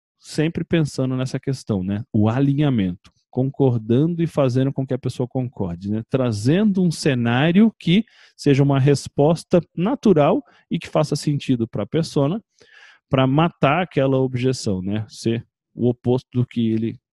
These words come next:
expôs. Então é isso, espero que você goste. Comente embaixo o que você achou, algum insight que você teve, alguma coisa que você aprendeu.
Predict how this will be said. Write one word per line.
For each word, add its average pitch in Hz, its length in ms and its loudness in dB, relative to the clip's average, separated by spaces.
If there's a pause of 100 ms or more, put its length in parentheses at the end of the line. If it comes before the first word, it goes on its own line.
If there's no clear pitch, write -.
expôs. - 580 -12
Então 370 200 -2
é 349 40 -2
isso, 269 220 0
espero 175 260 -2
que - 140 -12
você - 100 -8
goste. 131 460 -2 (800)
Comente 160 540 -2
embaixo 120 380 -2
o - 60 -14
que - 100 -14
você 110 320 -4
achou, 139 320 -2
algum 117 300 0
insight 110 400 -4
que - 80 -20
você 92 100 -4
teve, 139 420 0
alguma 113 140 -2
coisa 117 160 -2
que - 40 -14
você 104 60 -4
aprendeu. 104 720 0